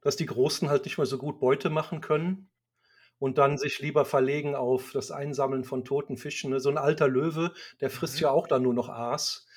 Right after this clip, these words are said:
Speaker 1: weil er gar keine Chance mehr hat, so 'ne Gazelle zu bekommen oder so was. Ähm, das wäre 'ne Theorie, ähm, aber was Genaues weiß man da nicht. Es kann auch jahreszeitlich sein, dass die so über den Zyklus des Jahres verschiedene Nahrung bevorzugen, aber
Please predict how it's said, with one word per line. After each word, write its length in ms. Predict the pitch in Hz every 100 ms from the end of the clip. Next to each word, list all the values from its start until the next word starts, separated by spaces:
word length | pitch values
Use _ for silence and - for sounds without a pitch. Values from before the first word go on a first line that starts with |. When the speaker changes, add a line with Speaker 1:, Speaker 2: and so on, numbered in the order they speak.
| - -
Speaker 1:
weil 140 | 135 135
er 100 | 139
gar 160 | 143
keine 220 | - 151 143
Chance 440 | - 156 - 139
mehr 100 | 120
hat, 140 | 131
so 140 | - 139
'ne 220 | 131 127
Gazelle 520 | - 131 - 170 160
zu 160 | - 123
bekommen 380 | 127 - 113 117
oder 200 | 117 113
so 140 | 117
was. 300 | 131 - - _ - _ _ 135
Ähm, 340 | 127 127 123 - - _
das 220 | - -
wäre 140 | 156 151
'ne 100 | 151
Theorie, 680 | - 151 143 151 151 156 - _ _ _ _ -
ähm, 640 | 139 139 135 131 127 127
aber 420 | - 120 117 117 117
was 200 | 113 -
Genaues 440 | - 123 107 123 -
weiß 240 | 117 -
man 100 | 104
da 100 | 95
nicht. 260 | 95 95 -
Es 100 | 127
kann 160 | 156 160
auch 100 | 147
jahreszeitlich 840 | 139 120 185 - - 135 147 - -
sein, 340 | 143 147 147
dass 160 | 131 -
die 140 | 135
so 460 | 123 135 131 131 131 - - _ -
über 200 | 156 139
den 220 | - 127
Zyklus 440 | - 170 170 147 -
des 160 | -
Jahres 380 | 135 139 151 147
verschiedene 440 | 147 - 160 143
Nahrung 340 | 131 139 165 156
bevorzugen, 800 | 147 - 147 147 - 147 143 143
aber 360 | 131 123 120